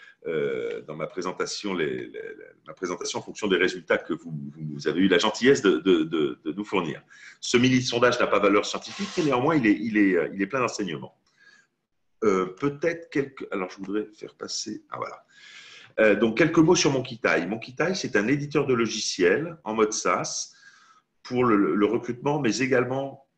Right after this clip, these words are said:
et j'allais dire surtout, euh, sur le sujet qui est le nôtre, sur des sujets de mobilité interne dans des organisations assez importantes. Et donc, c'est une plateforme d'évaluation des compétences et de matching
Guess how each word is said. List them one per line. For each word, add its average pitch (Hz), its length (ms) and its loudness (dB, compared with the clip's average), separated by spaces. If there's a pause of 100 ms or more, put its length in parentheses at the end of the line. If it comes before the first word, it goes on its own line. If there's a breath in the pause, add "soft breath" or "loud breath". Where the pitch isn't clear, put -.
(180)
et 87 240 -2
j'allais 87 200 0
dire 101 160 -4
surtout, - 600 -8
euh, 80 280 0
sur - 220 -2
le 92 80 2
sujet 113 300 -2
qui 120 100 0
est 101 40 4
le 98 120 4
nôtre, 117 380 0 (320 loud breath)
sur - 260 0
des 98 100 4
sujets 127 260 4
de 120 60 0
mobilité 123 480 2
interne 127 360 2
dans 101 140 2
des 92 160 0
organisations 92 580 0
assez 113 180 -4
importantes. 78 640 -8 (520 loud breath)
Et 80 100 -2
donc, 104 180 0
c'est 104 200 -4
une 117 100 -6
plateforme 107 720 2
d'évaluation 104 640 4
des 104 140 -2
compétences 131 760 -4
et 156 140 4
de 104 220 0
matching 104 440 -2